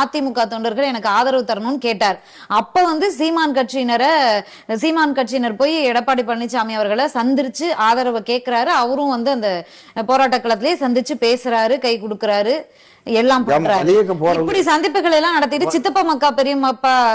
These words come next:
Speaker 1: பெரியப்பா எங்களுக்கு அப்படின்னு சொல்லிட்டு, திடீர்னு இப்படி கொந்தளிச்சீங்கன்னா எப்படி?
Speaker 2: இப்ப நாங்க ஒரு காலத்துல வந்து, அஹ்,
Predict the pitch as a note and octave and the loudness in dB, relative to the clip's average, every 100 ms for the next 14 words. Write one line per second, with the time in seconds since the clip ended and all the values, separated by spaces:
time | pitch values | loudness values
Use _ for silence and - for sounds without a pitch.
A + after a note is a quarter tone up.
0 | A3 C4+ C#4+ C4 B3+ B3 A#3+ A#3 B3 A#3+ | 0 0 0 2 0 0 -2 -2 0 0
1 | A#3+ A#3+ A#3 G#3 F#3 A#3 A3+ B3+ F4 F#4 | 0 0 0 -2 0 0 0 0 0 0
2 | C4+ C4+ B3+ B3+ B3+ A#3 A3+ A3 G#3 F3 | -2 -2 0 0 -4 -6 -8 -6 -8 -12
3 | - _ _ A2 A#2+ D#3+ F3 C#3+ D3 D3 | -16 _ _ -6 -4 0 0 -2 -2 -2
4 | D3+ C#3+ C#3+ C3+ C3 C#3 B2+ A#2+ - - | -2 -4 -4 -4 -4 -4 -4 -6 -8 -20
5 | - _ A2+ A2 G#2+ G2+ G2+ | -20 _ -6 -4 -4 -6 -10